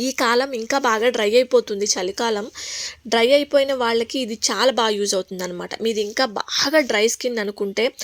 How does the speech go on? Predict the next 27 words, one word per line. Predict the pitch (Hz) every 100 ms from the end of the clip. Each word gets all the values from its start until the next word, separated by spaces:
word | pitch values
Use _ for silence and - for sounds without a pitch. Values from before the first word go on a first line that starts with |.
| - - - -
నైట్ | 208 233 -
పూట | 277 -
పడుకోబోయే | 208 202 240 220 214 202 196 175
ముందు | 190 233 247 349 - - - - _ - 233
ఇది | 269 233
అప్లై | - 233 214
చేసుకోండి. | 185 - 180 170 - _ _ 208
మీ | 226
స్కిన్ | - - 262 -
చాలా | 220 220 247 254
మాయిశ్చర్, | 220 220 - 226 -
చాలా | - 240 277 247
గ్లాసీగా | 226 214 226 208 196
వస్తుందన్నమాట. | 214 - 196 180 165 156 - - - - - - - 262
ఇందులో | 262 277 247
కొంచెం | 247 277 -
అలోవెరా | 226 233 254 254 240
జెల్ని | 220 226
యాడ్ | 220 220
చేస్తున్నాను. | 240 247 247 269 349
చాలామందికి | 302 294 294 320 247
అలోవెరా | 254 302 320 294
జెల్ | 262 -
పడదండి, | 214 220 254 226 302 240
అలోవెరా | 262 262 254 240
జెల్ | 226 -
పడకపోతే | 214 220 247 247